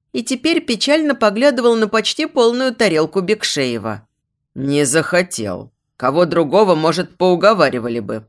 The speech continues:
Но некроманты, нервные они. К ним под руку лезть себе дороже. Так вот, я, может, и не из тех, кого на доску почета повесят. Да кое-чего понимаю.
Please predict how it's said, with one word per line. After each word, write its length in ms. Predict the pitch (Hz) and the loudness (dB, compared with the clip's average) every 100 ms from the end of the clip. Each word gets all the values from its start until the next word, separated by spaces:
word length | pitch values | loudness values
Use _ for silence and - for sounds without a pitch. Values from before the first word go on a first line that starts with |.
| _ | _
Но 400 | - 123 135 - _ _ | -12 -4 -4 -6 _ _
некроманты, 1080 | 139 160 156 156 151 151 175 123 - 104 98 - | -4 -2 0 2 2 2 0 -4 -6 -8 -8 -4
нервные 640 | 165 190 202 147 135 135 | 0 4 4 2 0 -2
они. 360 | 123 120 117 - _ _ _ | -4 -6 -8 -10 _ _ _
К 80 | 170 | -2
ним 260 | 196 214 | 0 0
под 260 | - 208 196 | 2 2 2
руку 200 | 190 190 | 2 2
лезть 340 | 160 175 - | 2 2 0
себе 300 | - 175 147 | -2 2 2
дороже. 640 | 147 151 131 117 107 110 104 _ _ _ - | 4 4 4 -2 -8 -12 -14 _ _ _ -2
Так 240 | 147 143 | -2 -2
вот, 380 | 117 117 110 _ _ - | -6 -6 -8 _ _ -4
я, 180 | 151 170 | 2 2
может, 420 | 160 147 147 - | 2 0 -2 -6
и 60 | 147 | -4
не 220 | 160 151 | 0 0
из 120 | 135 | 0
тех, 320 | - 240 127 - | 0 0 0 0
кого 240 | 143 147 | 0 2
на 120 | 139 | 0
доску 360 | 151 135 - 139 | 2 0 0 -2
почета 460 | 147 147 139 113 | 0 0 -2 -6
повесят. 560 | 110 135 120 104 - 78 _ _ _ - | -4 -2 -2 -4 -8 -14 _ _ _ -4
Да 160 | 127 147 | 0 2
кое-чего 640 | 151 151 160 196 170 147 | 4 4 4 0 2 0
понимаю. 760 | - 160 196 202 107 101 101 | 0 -2 -2 -2 -4 -6 -10